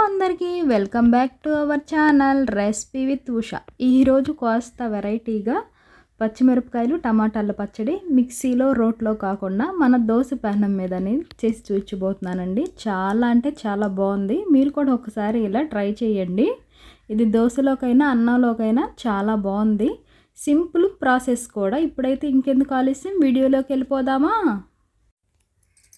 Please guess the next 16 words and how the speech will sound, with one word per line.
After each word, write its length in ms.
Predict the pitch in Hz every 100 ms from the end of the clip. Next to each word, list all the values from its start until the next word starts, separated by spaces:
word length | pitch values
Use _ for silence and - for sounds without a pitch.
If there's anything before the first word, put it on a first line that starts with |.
| -
ఒక 140 | 240 214
టమాటో, 420 | 190 185 196 277 370 381
నాలుగు 300 | 220 208 180 156
పచ్చిమిరపకాయలు, 800 | 170 - 202 190 - 196 202 269 359 -
చిన్నుల్లిపాయలు, 760 | 208 190 190 190 196 190 214 339 - 214 180
జీలకర్ర, 600 | 185 180 190 208 196 220 359 - _ _ 208
ఉప్పు, 340 | 208 _ 370 415 - _ _ _ 247
ఒక 80 | 247 185
రెబ్బ, 200 | 180 165 - - 190
ఒక 80 | 208
రెబ్బ 140 | 196 190 247
కన్నా 200 | 254 277 202
తక్కువే 380 | 196 190 196 359 370 -
చింతపండు. 680 | 240 185 165 147 147 139 _ - - _ _ - - _ _ _ _
స్టవ్ 300 | - - 226 226
వెలిగించుకొని 600 | 240 233 247 - 269